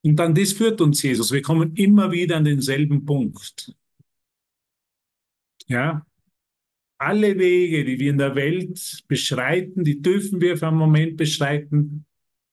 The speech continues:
die dürfen wir Runden drehen, aber sie bringen uns immer wieder nur an denselben Punkt.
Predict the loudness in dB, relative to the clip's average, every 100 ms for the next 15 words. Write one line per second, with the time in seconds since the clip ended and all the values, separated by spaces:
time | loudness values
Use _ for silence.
0 | _ _ _ _ _ -6 -2 2 2 0
1 | 0 2 4 4 2 2 0 2 4 4
2 | 2 2 2 2 0 2 0 0 -2 -2
3 | 2 2 2 2 2 4 4 4 2 0
4 | 0 0 0 0 -2 -4 -8 -16 -20